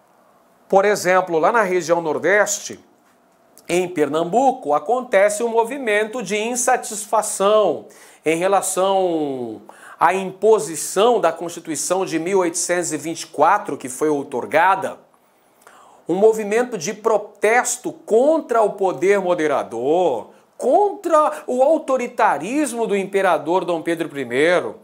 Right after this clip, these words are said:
Esse movimento, que teve a liderança do Frei Caneca, ficou conhecido como Confederação do Equador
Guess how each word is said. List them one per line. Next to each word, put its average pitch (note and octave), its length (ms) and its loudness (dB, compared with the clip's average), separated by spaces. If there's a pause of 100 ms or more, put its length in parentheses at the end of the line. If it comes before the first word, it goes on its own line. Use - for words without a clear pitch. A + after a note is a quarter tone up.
(240)
Esse D#4 300 0
movimento, B3 1040 0
que B3 120 -6
teve A3 560 2
a G#3+ 80 6
liderança G3+ 600 0
do F#3 100 -4
Frei F3+ 240 0
Caneca, A#3 800 2 (180)
ficou C4 540 2
conhecido A#3 720 -2
como A#3+ 520 2
Confederação C4+ 1080 2
do B3+ 160 0
Equador A#3+ 800 4